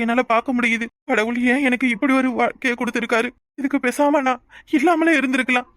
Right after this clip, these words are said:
அப்பா இல்லைன்னு நினைச்சாது இந்த பிள்ளைங்க ஏதோ அதுங்க போக்குல அதுங்க வாழ்க்கையை வாழ பழகிக்கும். அப்பான்னு ஒருத்தவன் இருந்தும் அவனுக்கு பிள்ளைங்களோட அன்பை என்னன்னு புரியாம இருக்கு.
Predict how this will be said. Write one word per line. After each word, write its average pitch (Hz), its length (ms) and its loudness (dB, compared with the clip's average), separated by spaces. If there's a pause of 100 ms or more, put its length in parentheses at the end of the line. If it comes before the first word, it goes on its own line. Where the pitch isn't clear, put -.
(260)
அப்பா 247 280 0 (120)
இல்லைன்னு 294 360 4
நினைச்சாது 262 400 2
இந்த 254 180 0
பிள்ளைங்க 254 300 0 (580)
ஏதோ 254 160 0 (260)
அதுங்க 254 320 0
போக்குல 262 320 2 (220)
அதுங்க 226 300 0
வாழ்க்கையை 226 320 0
வாழ 214 120 2 (140)
பழகிக்கும். 226 440 -4 (300)
அப்பான்னு 302 480 2
ஒருத்தவன் 262 460 2
இருந்தும் 294 360 0 (260)
அவனுக்கு 247 360 -2
பிள்ளைங்களோட 262 400 0 (120)
அன்பை 277 300 -4
என்னன்னு 247 320 -2
புரியாம 247 360 0
இருக்கு. 220 200 -4